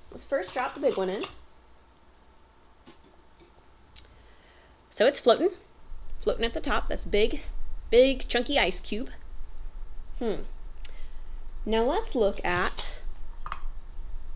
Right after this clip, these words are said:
tiny little ice. Boop. All right,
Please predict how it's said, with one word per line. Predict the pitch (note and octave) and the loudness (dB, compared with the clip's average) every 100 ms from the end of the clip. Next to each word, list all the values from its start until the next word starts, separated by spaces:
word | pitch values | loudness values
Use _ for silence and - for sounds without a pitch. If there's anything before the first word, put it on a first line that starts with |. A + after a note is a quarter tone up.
| - - | -4 -6
tiny | - D5 F#4 F#3 | 0 2 4 2
little | E3+ - | 0 -4
ice. | - - - - - - - - - - | -6 -6 -6 -8 -8 -8 -8 -8 -10 -8
Boop. | - B4+ B4+ - - - - - - - - - - - - - - - - - - - - - - - - - - - - - - | 0 2 2 -4 -6 -6 -6 -6 -6 -6 -6 -6 -6 -4 -4 -4 -4 -6 -6 -8 -8 -8 -10 -8 -6 -4 -4 -2 -4 -4 -8 -4 4
All | G#3 | 6
right, | E4+ G4 | 6 4